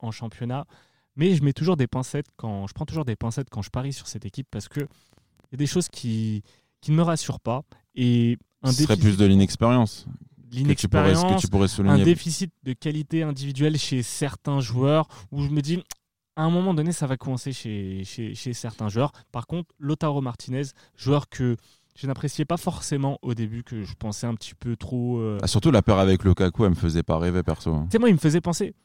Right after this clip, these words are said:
Speaker 1: Mais tu sais, même quand, quand il a signé à l'Inter, ses débuts, il me faisait penser à Ocampos, un joueur qui n'était pas fini, euh, tactiquement, techniquement pour, euh,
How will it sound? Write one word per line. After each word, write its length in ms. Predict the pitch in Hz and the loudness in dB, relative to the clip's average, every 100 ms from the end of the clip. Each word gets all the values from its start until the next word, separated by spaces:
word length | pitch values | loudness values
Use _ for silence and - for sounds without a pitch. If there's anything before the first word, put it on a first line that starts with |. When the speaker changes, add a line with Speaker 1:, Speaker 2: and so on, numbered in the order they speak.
| _ | _
Speaker 1:
Mais 80 | 147 | -8
tu 60 | - | -4
sais, 100 | 233 | -2
même 160 | 185 165 | -2 -2
quand, 460 | 147 131 123 120 | -2 0 0 -2
quand 140 | - 127 | -2 -2
il 120 | 120 | -2
a 60 | |
signé 320 | 120 - 160 156 | -4 -2 -2 -2
à 60 | |
l'Inter, 480 | 143 135 156 156 156 | -2 -4 -2 0 0
ses 160 | - 135 | -2 -4
débuts, 520 | 123 139 143 165 175 - - | 0 0 0 0 0 -4 -8
il 60 | |
me 40 | 143 | -6
faisait 140 | 180 | -4
penser 260 | 175 180 190 | -2 0 2
à 180 | 143 123 | 2 2
Ocampos, 600 | 123 127 113 110 110 - | 0 0 -2 -2 -6 -4
un 100 | 131 | -4
joueur 200 | 156 143 | -4 -4
qui 120 | 147 | -4
n'était 260 | 120 117 - | -4 -4 -4
pas 160 | 151 | -4
fini, 460 | 143 - 143 139 147 _ _ _ 123 | -6 -4 -2 -2 -4 _ _ _ -4
euh, 180 | 113 113 | -2 -2
tactiquement, 840 | 143 131 - 139 139 143 151 151 | -6 -8 -10 -4 0 2 2 0
techniquement 600 | - 151 - 151 - 147 | 0 -2 -2 -4 -2 -4
pour, 320 | - 131 120 117 | -4 -4 0 0
euh, 240 | 113 | 0